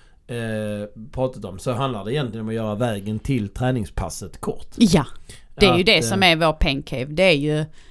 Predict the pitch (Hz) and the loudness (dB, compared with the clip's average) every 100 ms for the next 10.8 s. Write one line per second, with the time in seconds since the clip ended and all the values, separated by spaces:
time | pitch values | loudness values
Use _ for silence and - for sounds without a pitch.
0 | - 175 - 165 131 139 139 147 - - | -4 -4 0 -2 -2 -4 -4 -4 -4 -12
1 | - 143 190 196 190 190 185 175 143 127 | -6 0 2 2 2 2 0 0 0 -2
2 | 165 147 131 117 - - 139 135 139 131 | -4 -4 -2 -4 -10 -10 -8 -6 -4 -6
3 | 127 117 - 135 - - - - - 123 | -8 -10 -14 -18 -18 -18 -18 -18 -14 -12
4 | 117 110 - 113 123 107 113 82 107 - | -10 -10 -12 -10 -8 -8 -10 -12 -14 -14
5 | 113 - 117 120 87 85 98 - 107 98 | -14 -12 -10 -8 -10 -12 -16 -12 -10 -10
6 | 92 104 95 92 101 82 - - - - | -10 -10 -10 -10 -10 -12 -16 -16 -14 -14
7 | 131 - - - 240 262 339 320 311 160 | -18 -18 -20 -2 2 4 4 4 4 2
8 | 135 302 349 254 196 262 330 - - 190 | 2 4 4 4 4 2 0 -4 -6 -6
9 | - - 175 160 185 190 190 170 147 143 | -4 -6 -4 0 0 0 2 2 2 2
10 | 147 127 127 131 113 131 107 | 0 -2 0 0 0 0 -2